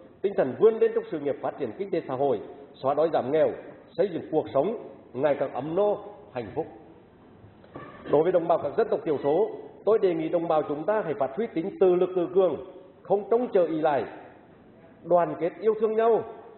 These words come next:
giúp đỡ nhau, tin tưởng vào sự lãnh đạo của Đảng và Nhà nước, cũng như của cấp ủy chính quyền các cấp trong tỉnh, ra sức thi đua, hăng hái trong lao động sản xuất để thoát nghèo, vươn lên làm giàu chính đáng, xứng đáng với truyền thống quý báu từ ngàn đời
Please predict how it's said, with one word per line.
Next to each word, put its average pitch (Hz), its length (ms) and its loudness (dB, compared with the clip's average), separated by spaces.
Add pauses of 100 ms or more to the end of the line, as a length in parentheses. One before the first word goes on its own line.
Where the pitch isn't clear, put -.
giúp 214 160 4
đỡ 151 180 2
nhau, 190 280 0 (400)
tin 247 120 2 (100)
tưởng 180 120 6
vào 147 160 -2
sự 160 60 -2
lãnh 156 200 0
đạo 147 180 0
của 156 80 0
Đảng 139 260 0
và 143 80 2
Nhà 143 160 0
nước, 160 200 4 (460)
cũng 147 180 -2
như 208 60 -2
của - 140 -2
cấp 220 220 -2
ủy 160 200 0
chính 170 140 -4
quyền 156 160 0
các 131 120 -2
cấp 202 220 -2
trong 220 140 2
tỉnh, 135 220 -2 (640)
ra 151 180 2 (100)
sức 214 140 -4
thi 220 100 -6
đua, 220 280 4 (320)
hăng 208 220 -2
hái 135 140 0
trong 214 140 0
lao 226 120 2
động 175 220 0
sản 139 200 0
xuất 220 160 0
để 160 120 -4
thoát 170 220 0
nghèo, 175 240 4 (560)
vươn 202 200 4
lên 233 120 4
làm 160 180 0
giàu 156 140 2
chính 151 200 -8
đáng, 160 260 0 (460)
xứng 185 240 0
đáng 165 180 2
với 170 180 -4
truyền 165 160 2
thống 139 200 0
quý 180 140 -2
báu 156 260 2
từ 175 80 0
ngàn 165 320 4
đời 170 160 4